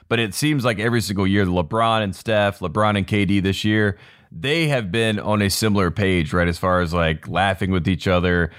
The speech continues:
trying to make it seem like it's not that big of a deal. You know what I mean? Trying to play it down as if it's not really <laughs> something that means much. I mean, LeBron has fun, you know, being the G M. And, uh, I mean, the real interesting wrinkle of this whole thing was Giannis gets told,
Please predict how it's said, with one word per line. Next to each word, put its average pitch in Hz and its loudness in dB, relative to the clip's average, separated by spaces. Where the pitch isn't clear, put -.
trying 117 0
to 107 -2
make 101 0
it 90 0
seem 98 0
like 87 0
it's 85 -4
not 90 0
that 90 0
big 87 2
of 85 0
a 85 2
deal. 87 2
You 87 0
know 90 2
what 90 2
I 85 0
mean? 90 2
Trying 101 -2
to 95 -6
play 98 0
it 82 -4
down 87 0
as 87 0
if 90 0
it's 87 -2
not 95 0
really 98 0
<laughs> - -20
something 110 0
that 90 0
means 104 2
much. 98 0
I 76 -4
mean, 95 0
LeBron 110 0
has 104 -2
fun, 98 0
you 90 0
know, 92 0
being 95 0
the 90 2
G 92 0
M. 92 2
And, 80 -2
uh, 95 2
I 107 -4
mean, 123 0
the 123 -2
real 170 0
interesting 104 0
wrinkle 104 0
of 82 0
this 87 -2
whole 90 0
thing 90 -2
was 82 -4
Giannis 104 -2
gets - -4
told, 90 0